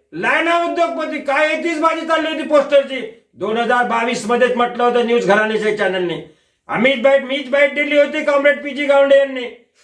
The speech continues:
कोणी ऐकलं नाही. तसं तुम्ही आता ऐकून घ्या, सावध राहा तहसीलदार, शासन प्रशासनाने आणि आमच्या भोळ्या भाबड्या जनतेने बी. सुविधा झाल्याशिवाय प्लॉट घेतले नाही पाहिजे.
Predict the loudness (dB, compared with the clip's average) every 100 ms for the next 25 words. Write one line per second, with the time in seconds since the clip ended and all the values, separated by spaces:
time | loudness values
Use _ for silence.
0 | -10 -4 0 2 2 2 2 2 0 -4
1 | -14 _ _ -10 2 2 4 0 0 2
2 | 2 2 0 -2 2 2 0 -2 -6 _
3 | _ -6 0 0 0 0 2 2 2 2
4 | 0 -2 0 0 -2 -8 _ -2 0 2
5 | 2 2 0 0 0 2 0 0 0 -2
6 | -6 -12 _ -6 0 2 2 2 2 4
7 | 2 4 2 2 2 2 2 0 0 0
8 | 0 -2 -6 _ _ _ -2 2 2 2
9 | 2 0 0 2 0 0 0 0 2 2
10 | 2 -4 -4 -4 0 0 0 -8 -12